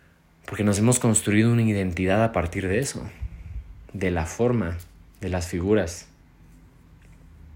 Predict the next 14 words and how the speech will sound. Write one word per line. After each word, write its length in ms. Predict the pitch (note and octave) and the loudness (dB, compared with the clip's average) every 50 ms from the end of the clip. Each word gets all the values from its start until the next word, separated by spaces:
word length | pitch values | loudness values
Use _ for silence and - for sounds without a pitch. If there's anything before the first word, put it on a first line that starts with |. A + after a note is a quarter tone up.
| - - - - - - - - - - - - - - - - - - - - - - - - - - - - - - - - - - - - - - - - - - - - - - - - - - - - _ _ - - - - - - - - - - - - - | -20 -20 -20 -20 -20 -20 -20 -20 -20 -20 -20 -20 -20 -20 -20 -20 -20 -20 -20 -20 -20 -18 -16 -16 -18 -20 -20 -20 -20 -20 -20 -20 -20 -20 -20 -20 -20 -20 -20 -20 -20 -20 -20 -20 -20 -20 -20 -20 -20 -20 -20 -20 _ _ -20 -20 -20 -20 -20 -20 -20 -20 -20 -20 -20 -14 -8
Pero 160 | - G2+ G2+ | -4 -2 -2
si 100 | F#2 G#2+ | -2 0
cerráramos 540 | G#2 G#2 G#2 A2 A#2 B2+ C#3 C3+ C3 A2+ G2+ | 0 2 4 6 6 6 6 6 4 2 2
los 180 | G2+ F#2+ E2 A#2 | 2 0 2 2
ojos 500 | A#2+ A#2 - A2 F#2 E2+ - - - - - _ _ _ - - - - - _ _ _ _ _ _ _ _ _ - - _ _ - _ _ _ _ _ _ _ _ _ _ _ _ _ _ _ | 0 0 -2 -4 -4 -4 -6 -10 -14 -20 -20 _ _ _ -20 -20 -20 -20 -20 _ _ _ _ _ _ _ _ _ -20 -20 _ _ -20 _ _ _ _ _ _ _ _ _ _ _ _ _ _ _
y 120 | - G#2+ G#2 | -2 0 0
escucháramos 920 | G2+ - - - E2 - A#2 A#2 A#2+ B2 B2+ B2 A2 G2 - - - - - _ _ _ _ _ _ | 0 0 -2 -4 -2 2 4 6 6 6 6 4 4 2 0 -2 -6 -10 -18 _ _ _ _ _ _
realmente 500 | G#2 G2 G#2+ G#2+ A2 A2+ A2+ A2+ A2 A2 | -2 2 4 4 6 6 4 4 4 2
a 40 | G2+ | 2
la 180 | F#2+ F#2 F2 - | 0 0 0 -2
persona 400 | F#2+ - - - A2+ A#2+ A#2+ A#2+ | -4 -4 -4 -2 -2 -2 -2 -2
que 100 | - G#2 | -4 -4
nos 220 | F2 E2+ - - | -6 -4 -4 -2
habla, 340 | G2 G2 G2+ F2 E2 E2+ | -2 -2 -2 -2 -4 -6